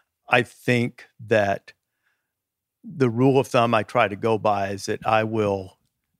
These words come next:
never argue with Kirk about the mechanics of rotational throwing. I won't argue with David about hand placement or Desmond about, you know, how you should reach the top of your, uh, stem when you're running a route.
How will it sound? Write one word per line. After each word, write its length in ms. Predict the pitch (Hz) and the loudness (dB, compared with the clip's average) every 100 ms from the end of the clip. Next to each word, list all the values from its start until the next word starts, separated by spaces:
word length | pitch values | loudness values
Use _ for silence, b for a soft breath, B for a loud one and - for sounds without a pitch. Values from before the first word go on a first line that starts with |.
| - | -10
never 560 | 127 120 120 110 104 - _ _ _ _ | 0 2 4 2 -2 -6 _ _ _ _
argue 380 | 120 113 101 110 | 0 0 -2 -6
with 200 | 101 - | -6 -8
Kirk 320 | - 113 101 | -4 -2 -2
about 280 | 117 107 101 | 0 0 0
the 60 | 104 | -6
mechanics 640 | 92 - 110 104 - - | -10 -4 -2 -2 -6 -6
of 160 | 101 98 | -8 -6
rotational 640 | 104 - 110 107 113 98 - | -8 -4 -4 -4 -6 -8 -4
throwing. 440 | 123 123 120 120 | 2 2 2 -2
I 40 | |
won't 180 | 101 107 | -6 -4
argue 360 | 107 104 107 107 | -2 -2 -2 -4
with 200 | 104 95 | -6 -4
David 340 | 110 110 107 | -2 -2 -4
about 220 | - 101 | -4 -6
hand 280 | - 127 120 | 0 0 0
placement 480 | - 120 117 123 110 | 0 0 0 -4 -4
or 100 | 107 | -4
Desmond 640 | 101 117 117 - 113 110 B B B B | 0 2 2 -2 -4 -4 B B B B
about, 560 | 117 113 104 104 - _ - | 2 4 4 0 -8 _ -12
you 100 | 101 | -10
know, 260 | 98 95 107 | -10 -12 -12
how 160 | - 110 | -6 -4
you 120 | 110 | -4
should 220 | - 113 | -8 -8
reach 240 | 113 - | -8 -8
the 80 | 107 | -14
top 320 | - 110 101 | -6 -4 -4
of 120 | 120 110 | -8 -8
your, 280 | 104 92 _ b b b b | -8 -10 _ b b b b
uh, 240 | - 98 - - _ - | -4 -4 -6 -10 _ -10
stem 500 | - - 113 104 - - | -6 0 0 -2 -14 -14
when 200 | - 110 | -8 -4
you're 100 | 101 | -2
running 280 | 104 101 95 | -2 -2 -4
a 40 | |
route. 380 | 92 85 85 | -6 -8 -10